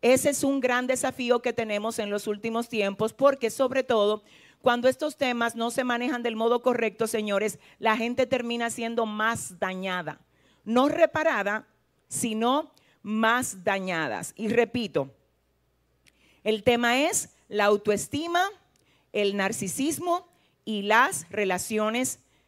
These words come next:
adictivas. Vamos a comenzar diciendo por qué es importante que esto se vea a la luz de la Biblia. ¿Por qué en la iglesia tenemos que tratar estos temas?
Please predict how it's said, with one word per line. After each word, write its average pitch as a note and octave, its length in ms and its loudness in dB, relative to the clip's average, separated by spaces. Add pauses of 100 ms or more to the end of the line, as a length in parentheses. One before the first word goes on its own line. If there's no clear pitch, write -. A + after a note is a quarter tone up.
(500)
adictivas. F#3 840 -2
Vamos C4+ 360 2
a E4+ 100 0
comenzar A#3 640 2
diciendo G#3 680 -2 (380)
por B3 340 4
qué A#3 500 2
es A3+ 360 0
importante A3+ 920 0
que G#3+ 220 -2
esto G#3+ 640 2
se - 340 0
vea G3+ 540 2 (300)
a A3+ 380 6
la G3 240 4
luz A#3 500 0
de G3+ 140 4
la F3+ 140 4
Biblia. D#3+ 460 -2 (320)
¿Por B3 320 4
qué D4+ 260 6
en C#4 160 -2
la B3+ 100 0
iglesia G3+ 500 -2
tenemos F#3+ 440 -6
que F#3+ 160 -2
tratar F3+ 400 0
estos F#3+ 320 -2
temas? C#3 400 -4